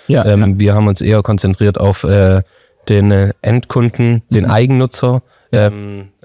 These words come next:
Speaker 2: wo selber in die Wohnung einzieht
Speaker 1: Mhm.
Speaker 2: oder in die Immobilie, ins Haus, aber natürlich auch der Kapitalanleger, aber eher der, äh, ja, der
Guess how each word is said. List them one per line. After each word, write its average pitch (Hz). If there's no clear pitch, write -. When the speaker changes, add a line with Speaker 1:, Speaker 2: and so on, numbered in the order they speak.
Speaker 2:
wo 101
selber 107
in 104
die 101
Wohnung 104
einzieht 123
Speaker 1:
Mhm. 113
Speaker 2:
oder 110
in 113
die 113
Immobilie, 117
ins 104
Haus, 113
aber 101
natürlich 104
auch 92
der 101
Kapitalanleger, 98
aber 98
eher 101
der, 95
äh, 95
ja, 98
der 95